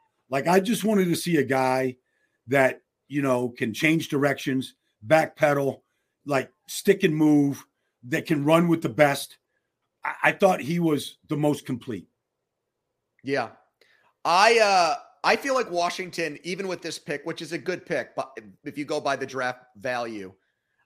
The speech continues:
Speaker 2: I just feel like they're building a team to go seven and ten or eight and nine every year, Baldy. And this would <laughs> not change that for me whatsoever. Not that there's a guy on this, in, in this spot who necessarily would, but they're just a stuck in the middle team.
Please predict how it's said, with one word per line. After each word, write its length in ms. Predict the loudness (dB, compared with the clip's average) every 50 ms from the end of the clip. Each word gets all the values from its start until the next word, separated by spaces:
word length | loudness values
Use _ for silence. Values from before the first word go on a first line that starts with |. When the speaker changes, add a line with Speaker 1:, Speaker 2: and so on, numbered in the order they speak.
| _ -4
Speaker 2:
I 60 | -4
just 180 | -2 -2 -6
feel 120 | -6 -6 -8
like 100 | -6 -6
they're 80 | -8
building 400 | -10 -8 -8 -8 -6 -6 -6 -8
a 60 | -8 -10
team 260 | -8 -10 -10 -10 -10
to 60 | -10
go 160 | -10 -8 -8
seven 420 | -8 -8 -6 -4 -4 -4 -6 -10 -10
and 160 | -12 -12 -10
ten 220 | -8 -8 -6 -6
or 100 | -8 -8 -8
eight 180 | -10 -10 -10 -12
and 80 | -14 -12
nine 300 | -10 -10 -10 -10 -12 -10 -6
every 340 | -6 -6 -6 -6 -10 -8 -8
year, 160 | -6 -8 -8
Baldy. 460 | -8 -8 -8 -8 -8 -10 -12 -12 -12 -12
And 100 | -10 -8
this 200 | -8 -8 -6 -6
would 200 | -6 -6 -6 -2
<laughs> 40 | _
not 300 | -2 0 0 -2 -4 -4 -4 -8 _ _ _ _ _ _ _ _
change 600 | -10 -6 -4 -4 -4 -4 -4 -6 -8 -8 -8 -8
that 440 | -8 -10 -10 -8 -8 -8 -10 -10 -12
for 140 | -12 -12 -10
me 380 | -8 -8 -8 -6 -8 -8 -10 _ _ _ _ _ _ _ _ _ _ _ _ _
whatsoever. 600 | _ _ -2 -2 -2 -2 -4 -2 -2 -2 -4 -6 -10 _ -10
Not 280 | -4 2 2 2 2
that 140 | 2 -2 -2
there's 160 | -4 -4 -4
a 60 | -4 -2
guy 260 | 0 2 2 2 2
on 80 | 0
this, 200 | -2 -8 -10 -10 -10 -10
in, 140 | -10 -8 -6 -6
in 140 | -6 -4
this 120 | -4 -6 -8
spot 300 | -4 -2 -2 -2 -2 -4
who 80 | -6
necessarily 540 | -6 -6 -6 -6 -6 -6 -6 -4 -4 -6 -8
would, 460 | -8 -6 -6 -4 -4 -4 -6 -8 -12 -18 _ _ _ _ _ _ _ _ _ _ _ _ _ _
but 180 | 0 0 2
they're 140 | 2 2 2
just 240 | 2 0 -4 -4 -4
a 60 | -6
stuck 460 | -4 -4 -6 -2 0 -2 -2 0 -4
in 100 | -4 -4
the 60 | -4 -6
middle 320 | -6 -6 -4 -4 -4 -6
team. 340 | -6 -10 -10 -10 -10 -12